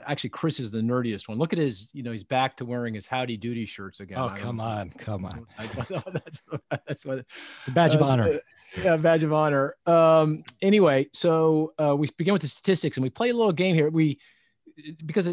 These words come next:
Speaker 1: you know, statistics can be a little dry unless you, you know, are an economist and are into the data. So we, uh, uh, uh, s-, each of us single,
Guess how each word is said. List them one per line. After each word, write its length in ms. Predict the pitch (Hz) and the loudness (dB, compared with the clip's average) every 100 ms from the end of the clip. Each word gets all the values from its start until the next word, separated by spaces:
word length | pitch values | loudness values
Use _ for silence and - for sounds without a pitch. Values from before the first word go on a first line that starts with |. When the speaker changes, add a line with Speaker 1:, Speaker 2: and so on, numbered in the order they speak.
| 170 | -4
Speaker 1:
you 60 | |
know, 160 | 185 151 | -2 -4
statistics 520 | - - 233 170 156 | -6 -8 -6 -6 -8
can 120 | - | -4
be 100 | 160 | -2
a 40 | 151 | 0
little 180 | 151 135 | 0 -2
dry 380 | 135 139 135 110 | 2 4 4 2
unless 320 | 117 127 - | -2 -2 -4
you, 220 | 120 107 - | -6 -8 -10
you 100 | 131 | -8
know, 160 | 117 | -6
are 160 | 113 120 | -4 -4
an 60 | 117 | -4
economist 720 | - 101 92 92 92 95 - | -8 -12 -12 -12 -12 -14 -12
and 200 | 95 95 - | -14 -14 -14
are 100 | 101 | -12
into 140 | 101 - | -14 -16
the 60 | |
data. 320 | 87 104 95 92 _ _ _ - | -12 -10 -10 -14 _ _ _ -8
So 380 | 151 139 147 139 | -2 0 0 -2
we, 480 | 147 135 131 127 131 | -2 0 0 -2 -4
uh, 120 | 127 117 _ - | -10 -10 _ -14
uh, 320 | 123 120 117 120 - - | -10 -10 -12 -14 -18 -18
uh, 120 | 127 120 | -16 -14
s-, 220 | - 180 190 | -8 -6 -4
each 160 | 196 | -2
of 60 | 190 | 0
us 120 | 160 | 0
single, 420 | - 185 160 170 | 0 -2 0 -4